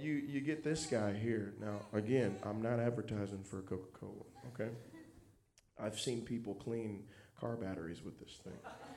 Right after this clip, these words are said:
I've seen people clean their bathrooms with this. Okay, I'm gonna get sued. Brother like me get sued, <laughs> you know.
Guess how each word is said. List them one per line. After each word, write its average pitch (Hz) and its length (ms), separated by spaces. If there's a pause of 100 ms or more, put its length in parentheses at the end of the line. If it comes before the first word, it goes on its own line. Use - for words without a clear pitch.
(560)
I've 104 120
seen 117 200
people 113 260
clean 110 260
their 95 80
bathrooms 101 640 (180)
with - 160
this. 92 140 (200)
Okay, 110 180 (180)
I'm - 1000
gonna 101 100
get 98 160
sued. 117 480
Brother 101 200
like 95 160
me 104 100
get 95 160
sued, 107 360
<laughs> 139 60
you 135 140
know. 117 380